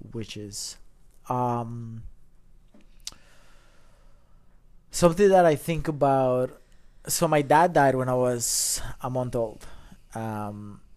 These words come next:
and I know that, you know, a lot of people grow without a dad, without parents or whatnot. Um, but I think that if I had the opportunity to have my dad for one day, I would. I think that I would to have,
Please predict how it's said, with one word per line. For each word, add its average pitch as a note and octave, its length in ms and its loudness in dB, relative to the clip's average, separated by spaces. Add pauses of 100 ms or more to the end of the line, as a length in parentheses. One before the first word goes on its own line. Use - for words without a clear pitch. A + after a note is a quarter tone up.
(200)
and A#2 160 -8
I A2+ 100 -4
know A#2+ 340 -2
that, A2 380 -6 (120)
you A#2+ 100 -10
know, G#2+ 120 -8
a - 20 -8
lot G#2+ 180 -6
of A2 100 -12
people G#2+ 600 -10
grow G2+ 380 -8
without G2 320 -8
a G2+ 40 -8
dad, F#2+ 380 -8
without G2 260 -10
parents G2 460 -10
or G2+ 60 -12
whatnot. G2+ 440 -12 (640)
Um, B2 480 -6 (260)
but F3 220 2
I F3+ 60 2
think A#3 240 -6
that A3 100 0
if G#3 160 -8
I F3+ 80 0
had D#3+ 240 0
the D3+ 100 -4
opportunity C#3+ 600 -4
to C3+ 200 -8
have A#2+ 140 -4
my A2+ 140 -8
dad G#2+ 260 -8
for A#2 140 -10
one A2 320 -10
day, D3+ 300 -8
I A#3 60 -6
would. G#3 260 -4
I - 1000 -20
think F3+ 160 -2
that D#3+ 120 4
I C#3+ 100 4
would B2+ 380 -4
to B2+ 120 -8
have, A#2+ 560 -8